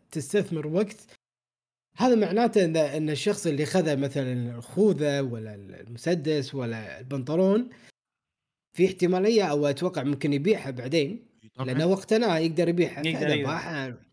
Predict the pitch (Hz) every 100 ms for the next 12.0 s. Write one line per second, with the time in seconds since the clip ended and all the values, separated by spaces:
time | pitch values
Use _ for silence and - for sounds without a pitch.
0 | 143 170 160 175 165 123 123 123 170 160
1 | 135 120 175 170 214 - - _ 185 254
2 | 262 - 185 185 196 151 - 180 170 139
3 | 127 139 131 120 113 127 120 - 127 -
4 | _ _ _ _ _ _ 143 135 135 120
5 | 151 175 202 - - _ - 151 117 -
6 | - - 247 233 202 185 180 170 160 147
7 | - 147 135 - _ _ _ 123 117 110
8 | 117 117 117 _ _ - 160 170 151 135
9 | - - _ _ 127 123 113 107 _ _
10 | _ 120 95 98 - - - - _ _
11 | _ _ - 156 160 135 139 160 123